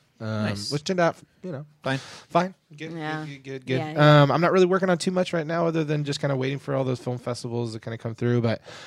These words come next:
Speaker 1: um, you guys can always find me at, uh, Twitter at Hey Jonesy. Um, yeah.
Speaker 2: Cool.
Speaker 1: Twitting, tweeting, twatting.
Speaker 2: Tweeting.
Speaker 3: Awesome.
Speaker 2: <laughs> Uh, you can follow me on Twitter at the Noah Kinsey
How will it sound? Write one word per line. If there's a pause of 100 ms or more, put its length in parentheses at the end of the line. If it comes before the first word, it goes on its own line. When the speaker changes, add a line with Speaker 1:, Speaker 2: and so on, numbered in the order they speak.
(140)
Speaker 1:
um, (320)
you
guys
can
always
find
me
at,
uh,
Twitter
at
Hey
Jonesy. (1200)
Um, (300)
yeah. (320)
Speaker 2:
Cool. (260)
Speaker 1:
Twitting,
tweeting,
twatting.
Speaker 2:
Tweeting. (380)
Speaker 3:
Awesome.
Speaker 2:
<laughs> (480)
Uh,
you
can
follow
me
on
Twitter
at
the
Noah
Kinsey